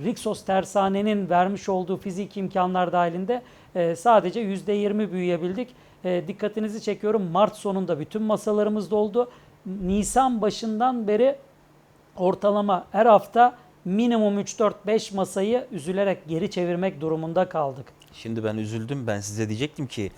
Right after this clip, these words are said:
Speaker 2: hala başvurup katılmak isteyenler varsa ne yapacaklar diyecektim. Şimdi yüzde yirmi aştık diyorsunuz. Nasıl yapacağız?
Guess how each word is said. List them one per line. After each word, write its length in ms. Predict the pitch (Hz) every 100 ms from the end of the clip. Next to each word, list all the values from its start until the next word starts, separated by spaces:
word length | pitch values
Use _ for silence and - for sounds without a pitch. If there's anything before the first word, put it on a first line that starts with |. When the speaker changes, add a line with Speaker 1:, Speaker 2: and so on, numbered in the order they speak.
| - -
Speaker 2:
hala 520 | - 117 147 131 113 110
başvurup 460 | 110 - 117 120
katılmak 380 | 113 107 110 110
isteyenler 480 | - - 113 117 117
varsa 500 | 117 127 - 113 95 - - - -
ne 100 | 110
yapacaklar 560 | 139 135 127 113 110
diyecektim. 360 | 107 101 104 165
Şimdi 240 | 135 123
yüzde 300 | 120 117 113
yirmi 400 | 123 120 123 131 -
aştık 360 | 107 - - -
diyorsunuz. 400 | 165 143 110 98
Nasıl 260 | 110 -
yapacağız? 380 | 143 - 127 -